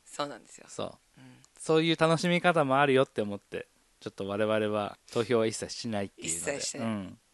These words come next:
Speaker 2: 見てるけど。まあ、数字で出るとこういうのね、考えるところあるよね。
Speaker 1: 辛いんですよ。
Speaker 2: 続いて、名古屋、新宿。えー、
Speaker 1: あー。
Speaker 2: 名古屋が七万五千八十八。
Speaker 1: うん。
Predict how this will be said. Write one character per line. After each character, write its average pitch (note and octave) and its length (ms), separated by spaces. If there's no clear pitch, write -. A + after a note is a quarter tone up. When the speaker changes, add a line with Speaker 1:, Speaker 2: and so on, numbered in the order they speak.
Speaker 2:
見 G#2 100
て F#2 140
る F2 80
け F2 160
ど。 - 160
ま G#2 120
あ、 - 20
数 A#2 200
字 A2 120
で A#2 100
出 A2+ 140
る G2 60
と - 120
こ - 140
う G2+ 40
い - 20
う F#2+ 40
の F2 120
ね、 G#2+ 340
考 A#2+ 80
え A2 140
る F2 100
と F2 80
こ F2+ 80
ろ F#2 80
あ F#2+ 60
る - 80
よ - 80
ね。 - 100
Speaker 1:
辛 C#3 200
い C3+ 40
ん - 60
で - 100
す - 160
よ。 - 80
Speaker 2:
続 F#3 300
い F3 80
て、 E3+ 180
名 D3 180
古 A#2 200
屋、 F#2 160
新 G#2 240
宿。 - 260
え A#2 420
ー、 - 20
Speaker 1:
あ - 20
ー。 - 20
Speaker 2:
名 D#3+ 140
古 D#3+ 100
屋 A2+ 120
が B2 260
七 B2 220
万 C#3 240
五 G2 160
千 A2+ 260
八 - 360
十 A2 240
八。 - 420
Speaker 1:
う - 40
ん。 B2+ 180